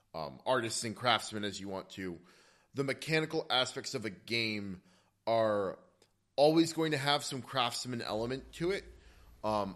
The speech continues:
I feel like there's, there's some room, but I think there's less room for, um, uh, I guess what I, I would call rhetorical flourish, but that's not quite the right word, like,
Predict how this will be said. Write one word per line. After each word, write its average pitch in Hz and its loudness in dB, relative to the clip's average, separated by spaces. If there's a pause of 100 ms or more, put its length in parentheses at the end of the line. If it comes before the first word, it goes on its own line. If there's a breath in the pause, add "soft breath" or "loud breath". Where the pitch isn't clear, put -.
I 131 2
feel 143 -2
like 135 0
there's, 120 -2 (180)
there's 226 -2
some 220 6
room, 151 2
but 135 2
I 135 6
think 131 -6
there's 113 -6
less 107 -2
room 123 -4
for, 110 -2 (500 soft breath)
um, 87 -4 (140)
uh, 85 -12
I 104 -8
guess 95 -10
what 87 -18 (120)
I, 92 -12
I 101 -4
would 95 -10 (280)
call 104 0
rhetorical 104 -4
flourish, 101 -2
but - -10
that's 107 -6
not 104 -4
quite - -8
the 101 -8
right 92 -4 (560)
word, 90 -6
like, 80 -10